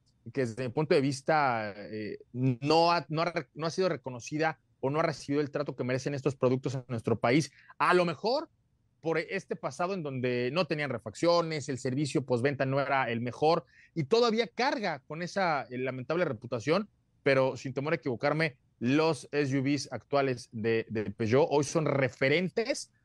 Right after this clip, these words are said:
en el, en el segmento de las camionetas. Y lo digo de la, de la siguiente forma para que la gente me entienda. Sin importar la camioneta que ustedes se quieren comprar, de la marca que sea, del precio que sea,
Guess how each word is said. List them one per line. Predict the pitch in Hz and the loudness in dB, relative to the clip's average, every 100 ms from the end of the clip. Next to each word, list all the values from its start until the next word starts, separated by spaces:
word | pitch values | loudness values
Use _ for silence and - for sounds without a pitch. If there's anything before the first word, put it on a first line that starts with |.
| _ | _
en | 127 127 | -6 -2
el, | 127 123 117 | 0 0 -2
en | 120 | -4
el | |
segmento | - 123 143 147 | -4 -2 2 2
de | |
las | 117 | 2
camionetas. | 120 127 131 117 - - - | 0 0 0 0 -4 -6 2
Y | |
lo | 151 175 | 4 4
digo | 220 240 | 2 2
de | 196 | 0
la, | 143 | -2
de | 127 | -4
la | 127 | -6
siguiente | 143 170 170 | -6 -6 -4
forma | 175 175 156 | -2 -2 -2
para | 131 113 | -4 -2
que | 120 | -6
la | |
gente | - 160 160 | -4 -4 -2
me | 127 | -2
entienda. | 107 143 143 117 - _ _ _ - | -2 0 2 2 -2 _ _ _ -12
Sin | - 190 190 | 2 4 6
importar | 170 190 185 - 240 269 - | 4 2 2 2 2 0 -4
la | 165 165 | -6 -6
camioneta | 160 160 185 202 | -6 -6 -8 -8
que | 139 | -10
ustedes | - 190 165 | -2 0 0
se | |
quieren | 131 165 151 | 0 -2 -2
comprar, | 113 131 143 175 | -2 4 4 4
de | 143 | 4
la | 123 | 2
marca | 135 143 143 | 0 -2 -4
que | - 110 | -6 -4
sea, | - 160 156 | 2 4 4
del | 120 | 0
precio | - 143 160 135 - | -2 -2 -4 -8 -8
que | 113 | -10
sea, | - 151 165 156 | -2 2 2 2